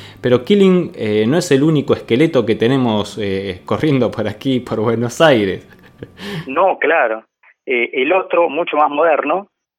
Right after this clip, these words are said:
Speaker 2: es el de Salvador Sanz. Es el esqueleto que se publicó en la revista Fierro y que después recopiló Omnipress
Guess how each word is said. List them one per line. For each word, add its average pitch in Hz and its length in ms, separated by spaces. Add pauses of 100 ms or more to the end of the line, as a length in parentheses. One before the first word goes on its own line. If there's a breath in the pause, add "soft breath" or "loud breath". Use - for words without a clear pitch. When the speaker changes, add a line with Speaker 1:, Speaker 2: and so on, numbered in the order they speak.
Speaker 2:
es 131 200
el 127 120
de 117 220
Salvador 123 500
Sanz. 113 240 (200)
Es 131 140
el 135 120
esqueleto 170 600
que - 120
se 123 160
publicó 127 480
en 123 60
la 117 100
revista 139 360 (120)
Fierro 185 520 (420)
y 135 80
que 135 100
después 147 280
recopiló 131 540
Omnipress 139 500